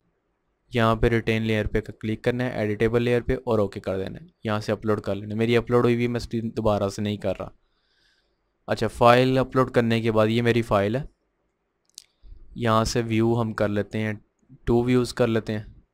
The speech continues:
क्योंकि थ्री डी पे काम करना है हमने आज की लेयर में। यहाँ पे हम आते हैं अपनी फाइल में, तो फाइल में देखें तीन ऑप्शंस हैं हमारे पास, टेक्स्ट की है, ऑब्जेक्ट्स की है और बैकग्राउंड की है। इसमें तीन ऑप्शन है। ये हमारा है ऑब्जेक्ट,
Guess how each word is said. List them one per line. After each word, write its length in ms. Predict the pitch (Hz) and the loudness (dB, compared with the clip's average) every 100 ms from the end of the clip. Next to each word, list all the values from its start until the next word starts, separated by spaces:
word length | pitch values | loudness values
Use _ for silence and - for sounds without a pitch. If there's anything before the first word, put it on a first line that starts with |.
| _ _ _ | _ _ _
क्योंकि 240 | - 113 - | -10 -8 -2
थ्री 120 | 117 | 2
डी 100 | 117 | 2
पे 120 | 127 | 2
काम 200 | 123 120 | 0 0
करना 240 | 123 120 | -2 -2
है 20 | 117 | -2
हमने 120 | 117 | 0
आज 200 | 110 - | -2 -2
की 100 | 120 | -2
लेयर 160 | 110 | -2
में। 140 | 107 107 - _ _ _ _ _ _ _ | -2 -6 -12 _ _ _ _ _ _ _
यहाँ 260 | 117 117 123 | 0 2 4
पे 100 | 127 | 2
हम 80 | 120 | 2
आते 240 | 107 127 | 0 0
हैं 60 | 120 | -2
अपनी 160 | 120 | -2
फाइल 340 | 120 117 107 113 | -2 2 2 2
में, 100 | 120 | -4
तो 60 | 117 | -4
फाइल 300 | - 110 113 | 0 2 2
में 100 | 120 | 0
देखें 200 | 117 120 | -2 -4
तीन 300 | - 120 123 | -2 0 0
ऑप्शंस 360 | 113 - 113 107 | 0 -2 -6 -4
हैं 60 | |
हमारे 240 | 104 101 98 | -4 -4 -4
पास, 300 | 101 98 - _ _ _ _ _ _ - | -6 -8 -12 _ _ _ _ _ _ 0
टेक्स्ट 280 | 117 - - | 0 0 -4
की 160 | 127 | 2
है, 160 | 127 127 | 2 2
ऑब्जेक्ट्स 580 | - 113 113 113 - - | 0 0 2 2 0 -6
की 160 | 127 | 0
है 140 | 123 123 | 2 2
और 160 | - 113 | 0 0
बैकग्राउंड 460 | 110 101 104 101 | 2 0 0 -4
की 140 | 98 98 | -6 -8
है। 140 | 101 - _ _ _ _ _ _ _ 135 | -8 -12 _ _ _ _ _ _ _ -8
इसमें 220 | - 110 | -4 -2
तीन 220 | 113 117 | -2 0
ऑप्शन 300 | 113 - 120 | -2 -2 -4
है। 80 | 117 | -2
ये 140 | 113 | 0
हमारा 400 | 117 117 104 104 | 0 0 0 0
है 200 | 107 107 - _ _ _ _ _ _ - | 0 -2 -8 _ _ _ _ _ _ -6
ऑब्जेक्ट, 680 | 113 107 113 123 - - | -4 -2 2 2 2 -4